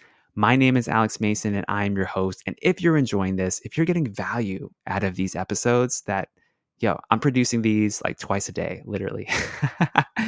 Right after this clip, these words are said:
So I hope you're enjoying just this jam-packed amount of information, helping you prepare for all these interviews and ultimately your investment banking career. Please rate and review this show on Apple Podcasts, Spotify,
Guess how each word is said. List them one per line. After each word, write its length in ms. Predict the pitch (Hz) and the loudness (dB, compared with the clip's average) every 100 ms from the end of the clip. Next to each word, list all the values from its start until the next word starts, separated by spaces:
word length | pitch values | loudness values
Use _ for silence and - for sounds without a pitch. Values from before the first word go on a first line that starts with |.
| 180 | 0
So 160 | 120 | 4
I 40 | 113 | 4
hope 300 | 104 143 - | 6 6 6
you're 180 | 127 123 | 4 6
enjoying 720 | 110 98 98 104 104 95 92 _ - - | 2 0 0 2 2 0 -2 _ -20 -10
just 180 | 98 - | -8 -6
this 160 | 90 | -10
jam-packed 800 | - 98 107 101 - 98 98 - 98 | -6 -2 0 0 -2 -4 -4 -6 -8
amount 280 | 92 95 | -6 -4
of 80 | 92 | -4
information, 840 | 90 87 95 98 95 - 95 92 - _ _ - | -6 -6 -4 -4 -4 -4 -4 -4 -8 _ _ -6
helping 340 | 123 120 113 | -2 0 0
you 120 | 107 | 0
prepare 560 | - 101 - 92 92 90 | -2 -6 -4 0 2 0
for 520 | - 87 87 87 87 _ _ _ | -2 0 2 2 -2 _ _ _
all 120 | - 92 | -6 -4
these 180 | 90 | -4
interviews 540 | - 98 90 90 87 - | -2 -2 0 0 -2 -4
and 240 | 90 85 - | -6 -6 -4
ultimately 360 | 95 90 92 87 | -2 -2 -4 -6
your 140 | 85 | -4
investment 340 | 90 87 - 90 | -4 -4 -6 -6
banking 220 | 92 92 | -6 -6
career. 420 | 95 95 107 131 _ _ _ _ - | -2 0 0 0 _ _ _ _ -10
Please 360 | - 127 131 - | 0 4 4 0
rate 480 | 95 95 101 120 - - | -6 0 2 0 -2 -4
and 160 | 104 | 0
review 420 | 98 92 98 92 92 | 0 -2 -2 -2 -2
this 180 | 92 | -2
show 500 | - 92 90 87 87 - - | -2 0 2 2 -2 -10 -20
on 60 | - - | -18 -6
Apple 240 | 110 117 | -2 -2
Podcasts, 680 | - 107 104 101 98 98 - - | 0 0 0 -2 -2 -4 -6 -12
Spotify, 840 | - - 107 107 - 101 98 95 | -6 4 6 6 2 0 0 -4